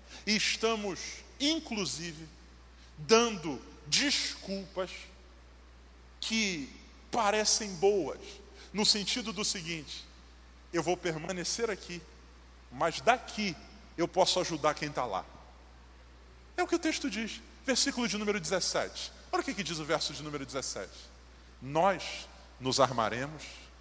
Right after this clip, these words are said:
estaremos prontos para ir aos israelitas, até que os tenhamos levado em seu lugar. Enquanto isso, nossas mulheres, nossos filhos morarão em cidades fortificadas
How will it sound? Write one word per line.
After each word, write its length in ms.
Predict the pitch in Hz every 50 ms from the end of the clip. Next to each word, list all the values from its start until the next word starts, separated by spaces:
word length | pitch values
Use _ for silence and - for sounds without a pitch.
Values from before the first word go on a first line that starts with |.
| - - - - - - -
estaremos 580 | 135 - - 156 143 135 143 143 135 123 -
prontos 400 | - - - 139 147 139 - 131
para 180 | - 139 123 117
ir 120 | 123 123
aos 140 | 127 113 -
israelitas, 800 | 110 - 127 113 104 95 101 135 156 - - - - - - - - - - - -
até 260 | - 151 - - 165 165
que 140 | 165 - 165
os 100 | - -
tenhamos 400 | - 156 147 156 160 156 143 123
levado 440 | 143 131 127 - 147 147 131 131
em 60 | 131 120
seu 300 | - - - - 180 202
lugar. 360 | 185 147 - 104 90 80 - - - - - - - - - - -
Enquanto 420 | 139 123 - 135 139 131 - 123
isso, 400 | 117 156 165 - - - - - - - - - - - - -
nossas 260 | 110 117 - 117 104
mulheres, 580 | 117 110 107 110 123 139 151 151 147 - - - - - - - -
nossos 280 | 135 120 - - 117 -
filhos 520 | - - - - 165 165 160 151 - - - - - - -
morarão 360 | 127 131 123 117 113 127 135
em 40 | 123
cidades 440 | - - 127 117 123 117 117 -
fortificadas 840 | - - 104 98 - - - - - - - 151 156 151 151 - -